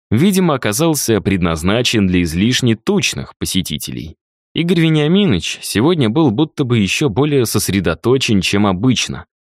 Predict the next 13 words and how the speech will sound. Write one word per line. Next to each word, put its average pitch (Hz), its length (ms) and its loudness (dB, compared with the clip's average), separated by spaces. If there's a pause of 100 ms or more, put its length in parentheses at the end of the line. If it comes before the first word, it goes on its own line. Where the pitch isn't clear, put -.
(100)
Он 151 160 0
сверлил 190 540 2
меня 175 300 2
внимательным 135 680 0
взглядом, 139 540 0
словно 117 480 2
увидел 120 400 2
нечто 101 460 2
неожиданное. 90 920 0 (380)
Причём 113 460 0
явно 104 440 0
впервые. 120 680 -2 (920)
«Рассказывай», — 92 840 -4